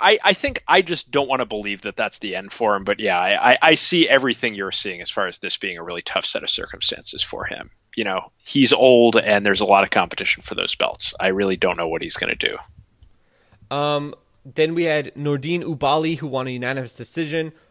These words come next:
Speaker 2: over Rashi Warren. Uh, it was a good fight. I thought it would be a good fight. Um, Rashi Warren is, is typically in good fights, and he may have come up short as he's come up short in the past, but, like, he's a guy that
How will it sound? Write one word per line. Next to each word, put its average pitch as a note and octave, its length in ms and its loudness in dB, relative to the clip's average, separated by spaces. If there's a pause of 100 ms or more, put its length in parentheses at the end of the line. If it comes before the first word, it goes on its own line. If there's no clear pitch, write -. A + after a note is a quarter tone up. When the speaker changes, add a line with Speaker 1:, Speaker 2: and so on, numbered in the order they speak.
(180)
Speaker 2:
over C3 300 -4
Rashi A#2+ 400 -2
Warren. D#3 500 -2 (340)
Uh, B2 240 -6
it D3 40 -6
was C#3+ 120 -6
a C3 60 -8
good F3+ 180 2
fight. F3+ 300 2
I C3+ 60 -2
thought F#4 260 -4
it F4+ 40 0
would F3 80 -2
be C3 140 -4
a A#2+ 40 -4
good A#2+ 180 -6
fight. C3 360 -2 (140)
Um, B2 480 -6 (540)
Rashi F3+ 300 -2
Warren F3 380 0
is, C3+ 300 -6
is C#3 220 -8
typically A3 460 -4
in C#3+ 80 -8
good D3+ 140 -6
fights, C3 300 -2
and C3+ 180 -10
he F3 180 -12
may F3+ 580 -4 (160)
have D3 200 -6
come E3+ 140 -4
up D#3 120 -2
short G#3 360 0
as C3 200 -4
he's C#3 120 -18
come D#3 200 -6
up C#3+ 80 -8
short E3 200 -2
in A#2 60 -10
the B2 60 -10
past, D3 440 -6 (360)
but, D#3 120 -2
like, D3+ 260 -4 (180)
he's F3+ 240 -6
a F3+ 60 0
guy C#3 380 -2
that E3+ 420 -2